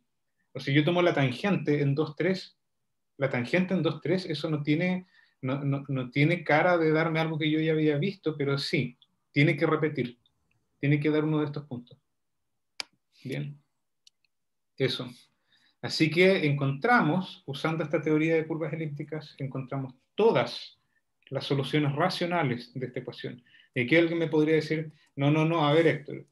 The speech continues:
estos son enteras, no racionales". Sí, pero recuerden que el rango era cero. Y como el rango era cero, era pura torsión. Y por Nagel-Lutz, la torsión automáticamente es entera. Así que esto que acabamos de encontrar es todo. No nos estamos perdiendo nada.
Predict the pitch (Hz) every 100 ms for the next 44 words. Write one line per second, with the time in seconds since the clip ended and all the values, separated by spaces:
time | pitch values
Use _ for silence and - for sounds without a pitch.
0 | _ - 139 147 160 147 143 - 120 -
1 | - 139 147 147 156 120 120 _ _ _
2 | - 180 185 147 131 120 170 180 120 131
3 | 139 - _ _ _ _ - 120 120 151
4 | 165 143 - 151 - - _ _ _ _
5 | _ _ 143 135 123 120 143 165 190 185
6 | 220 151 156 190 _ _ _ _ _ _
7 | _ _ - 135 127 170 214 247 247 -
8 | 160 107 - _ - - 120 151 175 165
9 | 180 220 - - 139 135 139 - 165 156
10 | 151 156 160 165 170 160 151 160 156 120
11 | - _ _ - - 139 139 147 143 -
12 | _ _ 151 143 165 165 156 156 170 165
13 | 151 147 143 175 175 147 - 139 190 127
14 | 104 131 135 127 151 147 147 135 143 135
15 | 120 143 131